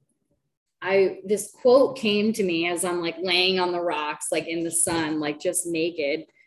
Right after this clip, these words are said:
And it, I, it was to love all aspects of yourself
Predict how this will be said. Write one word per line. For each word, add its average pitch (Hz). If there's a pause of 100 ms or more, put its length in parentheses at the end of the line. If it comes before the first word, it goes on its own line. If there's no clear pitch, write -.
(140)
And 185
it, - (120)
I, 165 (280)
it 185
was 185 (100)
to 220
love 185 (680)
all 190
aspects 165
of 156
yourself 156